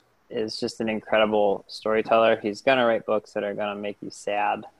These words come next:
Um, sometimes, like his whole Knife of Never Letting Go series. Uh, he also wrote The Rest of Us Just Live Here, which I know Jill and I both adored, and he did, uh, A Monster Calls, which is amazing. But Burn is the story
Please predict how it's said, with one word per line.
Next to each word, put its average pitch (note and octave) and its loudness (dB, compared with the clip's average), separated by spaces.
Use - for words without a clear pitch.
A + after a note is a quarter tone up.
Um, A2 0
sometimes, A2 -2
like G#2+ -2
his G#2 -2
whole A2 0
Knife G#2 -8
of A2 -10
Never A2 -4
Letting A2 -4
Go B2 4
series. B2 -2
Uh, G#2+ 2
he A#2 -6
also G#2+ 0
wrote G#2+ 0
The G#2+ -8
Rest G2+ -8
of G#2+ -8
Us G#2 -6
Just A2+ -4
Live A2 -6
Here, A2 -6
which G#2+ -8
I G#2 -8
know G2+ -12
Jill G#2 -10
and G2+ -8
I G2 -10
both G2 -8
adored, G2+ -6
and A#2 -6
he A#2+ -4
did, G#2+ -4
uh, G#2+ -2
A G#2+ -6
Monster G#2 -8
Calls, A2 -2
which - -20
is A2 -8
amazing. G#2+ -8
But G#2 -4
Burn C3 4
is B2 6
the A#2+ 0
story B2+ 6